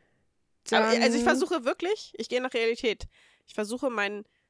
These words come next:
Speaker 1: meinen echten, wahren Anime-Charakter zu finden.
Speaker 2: Ja, ich glaube, ich würde alles gerecht aufteilen. Das habe ich auch gemacht, mache ich auch.
Speaker 1: Ja, so bist du. Mhm.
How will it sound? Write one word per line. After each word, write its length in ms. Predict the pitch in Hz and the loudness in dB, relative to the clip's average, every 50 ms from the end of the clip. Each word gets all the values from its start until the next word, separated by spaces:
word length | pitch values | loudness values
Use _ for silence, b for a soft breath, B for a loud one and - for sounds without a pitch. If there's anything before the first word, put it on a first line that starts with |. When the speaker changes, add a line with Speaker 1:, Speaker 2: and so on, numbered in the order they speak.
| _ - | _ -6
Speaker 1:
meinen 200 | - 190 - - - | -4 -4 -4 -2 -2
echten, 580 | - 240 - - - - 226 226 226 226 226 - _ _ _ _ | -2 -2 -2 -4 -10 -8 -8 -8 -8 -8 -12 -14 _ _ _ _
wahren 800 | 147 156 196 214 220 214 226 220 214 220 208 208 208 208 208 214 _ _ _ _ _ _ _ | -4 0 0 2 4 4 2 2 0 -2 -4 -4 -6 -10 -12 -14 _ _ _ _ _ _ _
Anime-Charakter 880 | 196 208 220 214 196 180 170 165 - - 160 151 156 156 _ - 147 - | 0 2 2 2 0 0 -2 -4 -4 -4 -4 -4 -4 -6 _ -10 -14 -12
zu 140 | - - 175 | -12 -14 -14
finden. 460 | - - - - - - - 170 156 _ _ _ _ _ _ _ _ _ _ _ _ _ _ B B B B B B B B B | -14 -14 -14 -14 -16 -16 -18 -18 -18 _ _ _ _ _ _ _ _ _ _ _ _ _ _ B B B B B B B B B
Speaker 2:
Ja, 200 | B 240 247 254 269 | B 4 4 4 4
ich 100 | 277 - | 2 2
glaube, 240 | 311 285 285 285 285 | 2 4 4 2 0
ich 160 | 277 - - | -4 -2 0
würde 220 | 277 269 254 233 | 2 2 4 2
alles 240 | 208 226 240 233 - | 2 0 0 -2 -2
gerecht 280 | - 190 196 208 - - | -2 0 0 0 -2 -2
aufteilen. 520 | 190 185 - - 196 175 170 175 190 202 - _ _ _ _ _ _ _ _ - | -4 -4 -2 -2 -2 -2 0 -2 -4 -8 -10 _ _ _ _ _ _ _ _ -8
Das 180 | 190 185 - | -6 -4 -2
habe 140 | 196 185 190 | -2 -4 -4
ich 100 | - - | -6 -8
auch 140 | - 165 - | -10 -8 -8
gemacht, 340 | - 160 156 143 160 - - | -8 -6 -6 -8 -8 -8 -8
mache 160 | 165 160 - | -8 -8 -10
ich 160 | 160 - - | -12 -12 -12
auch. 160 | 143 139 - | -12 -10 -8
Speaker 1:
Ja, 140 | - 165 - - _ - | -6 -6 -6 -8 _ -12
so 180 | - 180 185 165 | -8 -6 -6 -6
bist 240 | - 160 - - - | -6 -8 -8 -8 -10
du. 80 | - 147 - - _ _ - 233 | -10 -12 -14 -18 _ _ -16 -10
Mhm. 80 | - | -8